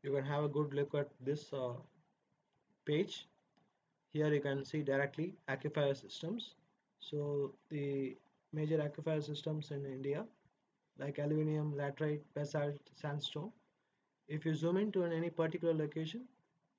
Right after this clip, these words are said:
you can see the aquifer system in that specific region. For that, you can directly search over here. For example, I need to get the, uh, aquifer system for Tamil Nadu.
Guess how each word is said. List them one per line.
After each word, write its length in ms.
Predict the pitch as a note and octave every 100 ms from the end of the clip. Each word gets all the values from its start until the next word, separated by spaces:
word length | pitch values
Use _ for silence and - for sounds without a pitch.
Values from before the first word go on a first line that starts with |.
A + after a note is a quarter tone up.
| _ _ _ _ _ _ _ _
you 100 | C#3+
can 180 | C#3 C#3+
see 200 | C#3 D#3+
the 140 | D#3 G3
aquifer 480 | D3 C#3+ C#3+ C#3+ D3
system 380 | C#3 - D#3 E3 -
in 120 | D3+ D3
that 160 | D3 -
specific 460 | - D3 D#3+ D#3 -
region. 300 | C3+ B2+ - - _ _ _ _ _ _ _ -
For 140 | D3
that, 160 | D#3+ D#3
you 80 |
can 160 | D3 C#3
directly 360 | C3+ C#3 D3+ D3+
search 340 | D#3+ D3+ D#3
over 160 | D3+ C3+
here. 200 | C#3+ B3+ - _ _ _ _ -
For 160 | D3
example, 540 | D3+ D3 D#3+ D#3+ D#3 -
I 140 | D3 D3
need 240 | D3+ C#3+ D3+
to 260 | C#3+ C#3 - _ _ -
get 220 | C#3+ C#3
the, 180 | C#3+ C#3
uh, 160 | C3 B2+ - _ _ _ _ _ _
aquifer 400 | C#3+ D3 - D3+
system 380 | D3+ D3 D3+ C#3+
for 160 | C#3+ C3+
Tamil 280 | C#3 D3 D3+
Nadu. 340 | C3+ B2+